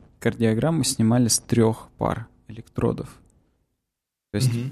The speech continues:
Speaker 1: было три дуги: между руками, там, между ногами, там, и между сердцем. Ну, давай так, на самом деле я, м, соврал. Первое, э, отведение — это между правой и левой рукой.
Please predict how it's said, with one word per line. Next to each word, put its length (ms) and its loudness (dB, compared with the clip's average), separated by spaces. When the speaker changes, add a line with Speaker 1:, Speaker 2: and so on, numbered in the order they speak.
Speaker 1:
было 300 4
три 200 2
дуги: 500 0
между 320 0
руками, 460 0
там, 200 -4
между 420 0
ногами, 480 2
там, 200 -4
и 60 0
между 300 2
сердцем. 500 -4
Ну, 220 4
давай 260 2
так, 300 -6
на 60 -4
самом 240 2
деле 200 -2
я, 140 2
м, 340 -8
соврал. 540 0
Первое, 540 2
э, 60 -4
отведение — 760 2
это 120 -2
между 280 2
правой 380 2
и 20 2
левой 280 2
рукой. 440 -2